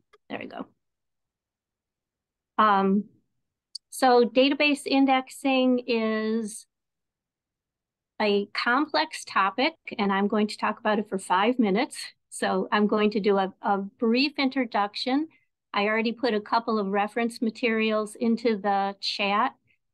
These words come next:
And database indexing is really both an art and a science.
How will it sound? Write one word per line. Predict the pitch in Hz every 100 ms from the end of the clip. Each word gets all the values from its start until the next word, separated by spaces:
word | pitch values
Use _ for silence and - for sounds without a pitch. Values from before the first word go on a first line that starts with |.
| _ _ -
And | 220 220 214 208 214 214 _ _ _ -
database | 294 339 349 330 -
indexing | 330 311 294 - 269 254
is | 226 233
really | 247 262 262 233
both | 240 240 240
an | 208 -
art | 208 214 247 - -
and | 214 214 233
a | 269
science. | 262 277 269 285 311 349 349 - -